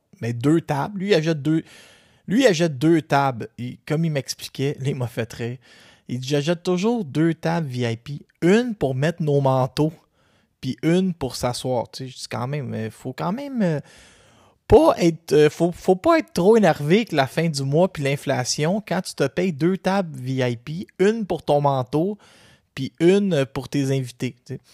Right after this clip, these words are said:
Fait que finalement, il me permet de m'asseoir à la table où les gens mettent leur manteau. Et là, là, je veux dire, euh,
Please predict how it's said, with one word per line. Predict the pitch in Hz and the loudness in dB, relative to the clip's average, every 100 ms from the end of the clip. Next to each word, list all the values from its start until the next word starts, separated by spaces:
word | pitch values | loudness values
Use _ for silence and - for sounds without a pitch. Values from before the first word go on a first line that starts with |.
| - - - _ | -20 -20 -20 _
Fait | - 123 | -8 -8
que | - 123 | -4 -8
finalement, | - 143 139 135 156 185 | -6 -4 -2 -2 0 0
il | 156 | -2
me | 120 | -6
permet | 113 135 143 151 175 | -2 -2 0 -2 0
de | |
m'asseoir | 156 127 - 151 156 | -2 -4 0 0 2
à | 135 | -2
la | 117 | -4
table | - 143 151 131 | -2 -2 -2 -6
où | |
les | 123 117 | -6 -4
gens | 113 135 | -4 -4
mettent | 143 127 127 | -4 -6 -4
leur | 120 | -4
manteau. | 120 117 107 - 135 202 _ - _ _ - | -4 -4 -4 -6 -10 -12 _ -20 _ _ -10
Et | 117 | -6
là, | 123 185 175 | -2 -2 -2
là, | 131 143 123 - 90 - | -4 -4 -6 -10 -14 -16
je | 120 127 | -12 -10
veux | |
dire, | 127 165 165 117 | -4 -2 -2 -4
euh, | 117 | -6